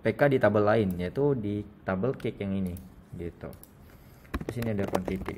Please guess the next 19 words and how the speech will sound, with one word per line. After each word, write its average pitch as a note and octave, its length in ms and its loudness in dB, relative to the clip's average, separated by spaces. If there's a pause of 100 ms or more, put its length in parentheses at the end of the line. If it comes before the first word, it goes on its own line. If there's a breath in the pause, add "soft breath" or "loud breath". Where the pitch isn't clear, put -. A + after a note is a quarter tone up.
(600)
Jadi G#2 160 -6
quantity-nya G#2+ 480 0
tetap, - 480 -2
tapi C#3+ 320 -2 (320 loud breath)
cake A2+ 160 -4
name A2+ 160 -2
sama A2 240 -2
cake G#2+ 240 -8
price-nya D3+ 400 0 (160)
dipisah. G#2 520 -4 (560)
Jadi G2+ 120 -6
satu G#2 200 -4
tabel G2 280 -2
baru. F#2 240 -4 (120)
Ini A#2+ 120 -2
tab-, B2 200 0
tabel F#2+ 280 2
baru. G2 280 2 (1200 loud breath)
Sorry. G2 200 -6